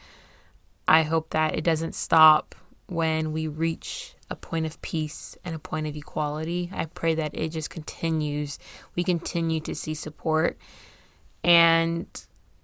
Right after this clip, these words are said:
I also wanted to say that if you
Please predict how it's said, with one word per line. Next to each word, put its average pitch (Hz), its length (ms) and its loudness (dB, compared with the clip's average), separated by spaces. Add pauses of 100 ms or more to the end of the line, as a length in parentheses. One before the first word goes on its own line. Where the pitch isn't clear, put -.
(140)
I 180 240 10
also 175 320 6
wanted 185 240 4
to 165 80 -6
say 170 260 4
that 160 240 -2
if - 260 -6
you 190 640 0